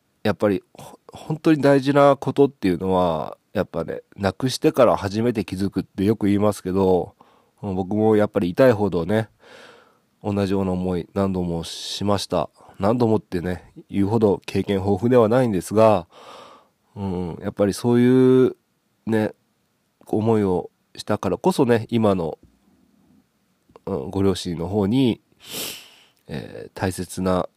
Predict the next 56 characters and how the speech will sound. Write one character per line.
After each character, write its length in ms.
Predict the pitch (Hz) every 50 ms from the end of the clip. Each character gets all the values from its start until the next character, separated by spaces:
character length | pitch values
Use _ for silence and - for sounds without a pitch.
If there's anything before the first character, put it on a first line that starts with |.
| _ _
気 140 | - - 104
持 120 | 98 95 90
ち 120 | - 98
が 80 | 92 87
芽 120 | 95 101
生 200 | 101 117 147 139
え 60 | 117
て、 340 | - - 101 92 90 82 - - _ _ _ -
え 640 | - 60 60 60 58 - - - - 64 65 -
ー、 20 | _ _ _ -
旅 140 | 101 98
行 140 | - 101 95
に 60 | 92
行 80 | 90 85
っ 20 |
て 80 | - 107
も 120 | 95 101
ら 60 | 95 95
っ 40 |
た 200 | 90 - - 98
り 100 | 87 82
し 80 | - -
て 100 | - 110
る 60 | 123
っ 40 | 139
て 140 | 139 - 98
い 40 | 85
う 20 |
こ 80 | 87 87
と 120 | 87 85
で、 300 | 98 117 117 104 87 90 - _ - - - - - _ _ _ _ _ _
本 120 | 117 107
当 100 | 101 104
に 80 | 104 107
ね、 180 | 110 104 - - _ _ _ _ _
あ 80 | - 76
の、 380 | 67 65 58 55 55 55 52 62 -
ち 80 | -
ゃ 60 | 104 95
ん 40 |
と 260 | 85 - 98 92 - - _
し 100 | - - -
た 80 | 92
経 200 | - - 117 117
験 200 | 113 - 127 117
が 80 | 127 127
ね、 200 | 139 143 135 - _ _ _ _ _ _ _
え 120 | - - -
ー、 20 |
ち 80 | - -
ゃ 60 | 98
ん 40 | 90
と 60 | 85
生 120 | 87 135
き 160 | - - 180 143
て 240 | 131 110 95 95